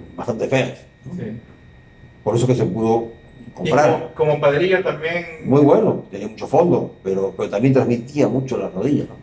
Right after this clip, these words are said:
Speaker 2: Mm.
Speaker 1: El caballo que tenía esos problemas, pero corrían. Inclusive él, él fue aquí crack y se va, y luego, eh, se va a correr un clásico. Se lo llevan a Estados Unidos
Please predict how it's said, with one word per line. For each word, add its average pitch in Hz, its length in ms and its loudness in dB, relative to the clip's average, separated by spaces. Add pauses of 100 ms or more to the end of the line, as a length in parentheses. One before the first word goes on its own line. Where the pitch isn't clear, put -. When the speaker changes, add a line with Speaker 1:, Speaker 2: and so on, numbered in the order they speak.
(360)
Speaker 2:
Mm. - 640 -14
Speaker 1:
El - 60 -12
caballo 107 220 0
que 92 80 0
tenía 98 160 -4
esos 101 160 -6
problemas, 123 400 0 (280)
pero - 280 -6
corrían. 120 420 0 (600)
Inclusive 117 460 2
él, 131 220 2
él 127 160 2
fue 113 140 -4
aquí 113 180 -6
crack 120 380 -2 (500)
y - 80 -8
se 104 180 -4
va, 120 400 2
y 104 140 -6
luego, 117 340 0 (140)
eh, 98 80 -10
se 101 120 -10
va 110 100 2
a 120 60 0
correr 120 200 4
un 131 120 6
clásico. 135 420 -2 (260)
Se - 100 -6
lo 120 60 4
llevan 147 220 4
a - 20 2
Estados 131 220 0
Unidos 147 260 2